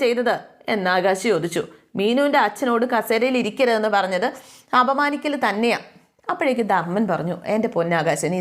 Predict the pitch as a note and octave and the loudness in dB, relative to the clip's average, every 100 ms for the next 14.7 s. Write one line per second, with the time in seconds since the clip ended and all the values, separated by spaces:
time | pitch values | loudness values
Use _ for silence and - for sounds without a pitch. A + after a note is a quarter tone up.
0 | F3+ E3+ E3 E3 D#3+ D#3 D3+ - - - | -2 0 0 0 2 0 -2 -6 -20 -20
1 | - - A#3+ B3+ D4+ C4+ C4 C4 C4+ C#4 | -14 0 2 2 2 0 2 2 0 0
2 | B3+ B3+ B3 - - _ - C4+ G3 - | 0 0 -2 -8 -20 _ 0 0 0 -8
3 | - A#3+ B3+ C4+ B3 A#3 A#3+ C#4 B3+ G#3 | -6 0 2 4 4 2 0 -2 0 2
4 | G#3 G3+ G#3+ G#3 - _ _ _ - F#3+ | 0 0 -2 -4 -8 _ _ _ -2 2
5 | G3 G3+ A#3+ - - - - E4 B3 A#3+ | 2 0 -2 -4 -12 -8 -4 -2 2 0
6 | B3 B3+ B3 A#3+ E3+ E3+ F3 F3 E3+ F3+ | 0 -2 -2 -2 -2 0 0 0 -2 -2
7 | A#3+ C#4+ C#4 C4+ G#3+ F#3+ F#3+ A3+ G#3 E3+ | 0 0 2 2 2 2 2 2 2 -2
8 | E3+ F3 F3 F3 A3 D4 C#4+ C#4 B3+ F#3 | -4 -2 -2 0 0 -2 0 0 2 0
9 | E3 E3 A#3 - - - D4+ D4+ C4+ A#3 | 2 2 0 -2 -8 -6 0 0 0 0
10 | F3+ F3+ E3 E3 F#3 E3 E3+ - - _ | -2 -2 -2 0 0 0 -4 -6 -18 _
11 | _ _ _ _ _ - A3 A#3 B3 A3+ | _ _ _ _ _ -4 0 4 2 2
12 | A#3 B3 - - - A3+ A#3 A#3+ G#3 G#3+ | -4 -6 -10 -12 -2 0 0 0 0 2
13 | B3+ A3+ G#3+ A#3 G#3+ G#3 G3+ G#3 G#3 - | 2 2 0 -2 0 0 -2 -2 -6 -14
14 | - A3 A#3+ B3+ B3+ C#4 | -6 0 2 2 0 -2